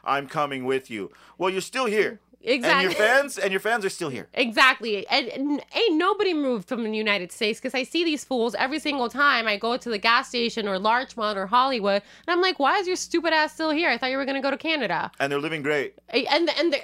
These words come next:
Speaker 2: they're
Speaker 1: like,
Speaker 2: having,
Speaker 1: smiling,
Speaker 2: they're
Speaker 1: having a
Speaker 2: having
Speaker 1: good
Speaker 2: the time of
Speaker 1: time.
Speaker 2: their lives. They're ordering Dom Perignon, like, for breakfast.
Speaker 1: Exactly.
Speaker 2: With
Speaker 1: That's what they do.
Speaker 2: caviar.
Speaker 1: That's what they do.
Speaker 2: And they're fucking ridiculous. So, um, I
Speaker 1: So
Speaker 2: went,
Speaker 1: who,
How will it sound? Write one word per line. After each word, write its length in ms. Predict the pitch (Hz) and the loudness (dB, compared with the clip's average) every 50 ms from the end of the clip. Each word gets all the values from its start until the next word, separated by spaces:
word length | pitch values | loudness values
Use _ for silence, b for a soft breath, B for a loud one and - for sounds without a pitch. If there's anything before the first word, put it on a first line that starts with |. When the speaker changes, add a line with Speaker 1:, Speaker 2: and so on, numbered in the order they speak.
| - - | -4 -2
Speaker 2:
they're 100 | 139 - | 2 2
Speaker 1:
like, 100 | - 359 | 2 2
Speaker 2:
having, 140 | 403 - - | 2 2 4
Speaker 1:
smiling, 460 | 127 135 139 139 139 143 143 - - | 4 4 4 4 2 0 0 0 0
Speaker 2:
they're 80 | 330 349 | 0 2
Speaker 1:
having 60 | 359 | 2
a 40 | 359 | 2
Speaker 2:
having 160 | 370 - - | 2 2 0
Speaker 1:
good 80 | 359 - | 0 2
Speaker 2:
the 40 | - | 2
time 140 | - - - | 2 2 2
of 40 | |
Speaker 1:
time. 60 | 370 - | 0 0
Speaker 2:
their 120 | 359 349 | 0 2
lives. 500 | 320 285 262 220 190 165 160 185 - - - b b b b b b | 4 4 6 4 4 2 -2 -6 -10 -18 -20 b b b b b b
They're 220 | 330 349 339 - - _ - | 0 0 0 -2 -6 _ -4
ordering 400 | - 302 359 370 381 370 349 320 | -2 -2 0 0 -2 -2 -2 0
Dom 240 | - 302 302 339 - | 2 2 2 2 0
Perignon, 680 | 302 349 359 320 330 320 302 302 302 302 320 320 311 | -2 -4 -4 -2 0 2 2 4 4 2 2 0 0
like, 300 | 277 262 254 - - - - - - 127 - - | 0 0 0 -2 -6 -14 -14 -14 -16 -16 -12 -8
for 100 | 262 277 | -8 -8
breakfast. 840 | 214 - - 302 285 277 - - 202 117 - - - - - - - _ - | -6 -2 0 0 0 -2 -4 -4 -4 -4 -4 -8 -12 -14 -16 -20 -16 _ -8
Speaker 1:
Exactly. 480 | 123 127 120 165 190 180 - - - | -6 -4 -2 -2 -2 -2 -2 -2 -2
Speaker 2:
With 100 | 233 277 | -2 -2
Speaker 1:
That's 100 | 208 220 | 0 2
what 60 | 294 330 302 302 | 2 4 4 4
they 80 | 302 294 | 2 4
do. 40 | |
Speaker 2:
caviar. 240 | 277 262 240 208 170 | 4 6 6 6 6
Speaker 1:
That's 140 | 156 165 185 | 4 0 -2
what 100 | 147 - | -4 -4
they 80 | 156 151 | -4 -4
do. 260 | 147 185 190 110 95 - | -2 -4 -4 -4 -6 -6
Speaker 2:
And 100 | 220 233 | -4 -4
they're 120 | 226 202 - - | -4 -4 -4 -6
fucking 280 | 339 330 - 277 254 | -6 -4 -4 -6 -4
ridiculous. 500 | 226 226 - 226 214 - 214 185 202 208 | -4 -4 -4 -4 -6 -4 -6 -8 -8 -4
So, 280 | - 320 285 277 269 B B B B B B | -2 0 0 0 0 B B B B B B
um, 460 | B 233 262 262 247 240 254 240 220 - - - | B 2 2 4 2 2 0 -2 -6 -8 -4 0
I 60 | 240 247 | 0 2
Speaker 1:
So 60 | 277 | 4
Speaker 2:
went, 160 | 320 359 330 | 4 2 2
Speaker 1:
who, 120 | 135 113 | 0 -2